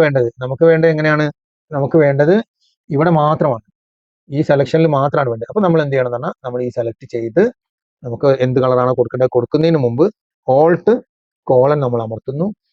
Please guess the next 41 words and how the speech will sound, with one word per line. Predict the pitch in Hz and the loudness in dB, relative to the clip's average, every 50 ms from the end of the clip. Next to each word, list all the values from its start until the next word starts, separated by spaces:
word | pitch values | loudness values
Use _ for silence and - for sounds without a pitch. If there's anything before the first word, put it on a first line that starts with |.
| _ _ _ _ _ - 151 | _ _ _ _ _ -2 0
എന്നിട്ട് | 180 214 262 254 202 196 175 | 2 4 4 2 2 2 0
നമുക്ക് | 156 151 123 151 143 | 0 -2 -2 0 0
വേണ്ട | 131 131 131 131 | 0 0 0 -2
എല്ലാ | 123 123 123 127 127 - | 0 0 0 -2 -2 -2
ഫോർമാറ്റും | 123 123 123 123 120 120 120 | -2 -2 -2 -4 -6 -8 -6
ചെയ്യാം. | 123 120 113 | -6 -6 -4
ഇപ്പൊ | 120 127 | -4 -6
ഒരു | 123 - 123 - | -6 -8 -8 -10
ചെറിയൊരു | 127 123 127 127 123 123 | -8 -4 -4 -4 -4 -2
ഗ്രേ | 123 123 127 123 | 0 0 2 2
കളർ | 123 123 123 123 | 2 2 2 0
കൊടുക്കണം | 120 117 - 123 123 | 0 -2 -4 -8 -8
എന്ന് | 123 123 | -8 -10
വിചാരിച്ചാൽ | 117 113 - 131 147 190 208 _ _ _ _ _ - | -12 -12 -12 -10 -10 -10 -10 _ _ _ _ _ -6
ആ | 127 120 117 | -6 -2 -2
ഗ്രേ | 120 120 123 120 | 0 0 0 0
കളർ | 123 120 120 120 | 0 0 0 -2
നമ്മൾ | 117 117 110 113 | -2 -4 -8 -8
കൊടുത്തു. | 107 107 - 190 220 - _ _ _ _ _ - 127 | -10 -8 -6 -8 -8 -8 _ _ _ _ _ -6 -4
ഇപ്പം | 117 120 120 120 120 120 120 113 - | -4 -2 -2 -2 -4 -6 -8 -6 -2
കളർ | 123 123 123 139 131 117 | 0 0 2 0 0 -2
മാറ്റി. | 113 113 - - 196 233 233 _ _ _ _ _ - | -4 -4 -2 0 0 0 -2 _ _ _ _ _ -2
ഇനി | 170 196 202 | 0 2 2
നമുക്ക് | 180 170 147 160 | 4 4 4 4
ഇവിടെ | 151 147 139 127 | 2 2 0 0
പോയി | 131 131 127 131 | -2 -2 0 0
കഴിഞ്ഞാൽ | 123 120 120 120 120 120 120 127 - _ 135 143 | -2 -2 -2 -4 -6 -4 -4 -6 -6 _ -8 -8
ആ | 170 208 - _ | -8 -8 -10 _
ഇതിൽ | - 135 131 123 120 117 | -6 -6 -6 -4 -4 -4
മാത്രമാണ് | 117 120 127 135 151 147 - 160 135 123 120 123 120 | -4 -2 -2 -2 -2 -2 -4 -4 -4 -4 -4 -6 -6
നമുക്ക് | 117 117 113 - 120 | -8 -8 -6 -6 -6
എന്താ | 117 117 117 117 | -4 -4 -6 -6
ഉള്ളത് | 113 113 110 113 113 - _ _ _ _ - 120 | -6 -8 -8 -10 -10 -12 _ _ _ _ -10 -10
വന്നത്. | 117 120 117 117 | -8 -6 -6 -6
ഇതിന്റെ | 120 120 120 117 | -4 -2 -2 2
ഇടയിലുള്ളതിലൊന്നും | 117 123 123 123 120 123 123 120 120 131 170 233 - _ _ _ _ _ _ - | 2 2 4 4 2 2 2 2 2 2 0 0 -2 _ _ _ _ _ _ -10
വന്നിട്ടില്ല. | 120 117 123 120 - 113 120 147 190 196 - _ _ _ - | -8 -6 -6 -6 -4 -2 -2 -2 -2 -4 -6 _ _ _ -8
അപ്പൊ | 135 - 156 - 131 131 | -4 -4 0 0 2 2
Alt | 147 170 170 - - 214 262 - - - - | 4 2 2 2 0 -2 -4 -4 -6 -6 -2
സെമിക്കോളൻ | 147 143 143 151 135 - 156 156 160 165 | 0 0 0 0 0 0 0 0 2 2
എന്നുള്ള | 160 147 139 147 160 | 2 2 2 0 0